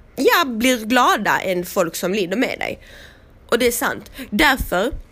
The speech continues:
tar jag aldrig någonting som händer eller något, om det skulle vara något med min kille, något med min mamma, något sånt,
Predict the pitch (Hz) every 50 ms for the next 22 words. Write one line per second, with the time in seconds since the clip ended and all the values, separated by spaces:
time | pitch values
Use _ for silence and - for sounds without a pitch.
0 | - - - - - - - - - - - - - - - 269 254 233 - -
1 | - - 247 254 220 220 202 233 254 277 247 214 214 214 247 202 196 196 202 196
2 | 208 233 220 208 202 196 190 190 190 202 - - 202 208 196 185 196 208 233 269
3 | - - - - - - _ - - - - 190 220 214 208 214 - - 214 214
4 | 202 220 214 196 190 - 165 165 - - - - 294 285 262 247 247 247 240 214
5 | 214 - - - 175 180 180 190 208 220 220 214 214 214 208 202 - 214 202 190
6 | 202 233 208 185